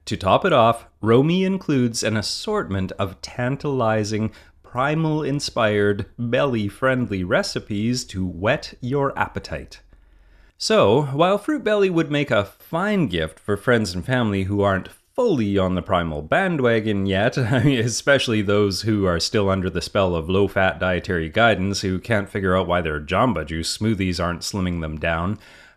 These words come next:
the seasoned primal eaters have plenty to gain from this work as well. Fruit Belly provides a comprehensive and holistic game plan for your midsection, putting you on the path towards a happier belly,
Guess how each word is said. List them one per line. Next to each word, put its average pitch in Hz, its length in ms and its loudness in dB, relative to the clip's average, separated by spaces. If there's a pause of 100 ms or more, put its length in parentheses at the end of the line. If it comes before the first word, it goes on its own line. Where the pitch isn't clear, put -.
(100)
the 113 200 2
seasoned 170 680 -2
primal 85 360 -4
eaters 107 420 -2
have 107 540 -4
plenty 131 540 -4
to 147 220 -2
gain 98 400 -2
from 110 240 0
this 110 200 -2
work 87 360 -4 (100)
as 92 260 0
well. 71 380 -4 (460)
Fruit 233 260 2
Belly 107 260 4
provides 117 460 0
a 90 60 0
comprehensive 131 1000 -2
and 101 160 -2
holistic 107 760 -4
game 151 300 -2
plan 95 360 -2
for 131 120 -2
your 139 120 -2
midsection, 90 640 -6 (400)
putting 113 340 0
you 123 460 0
on 95 100 -2
the 90 80 -2
path 107 460 -8 (100)
towards 107 600 -2
a 85 180 -2
happier 143 480 -4
belly, 85 400 0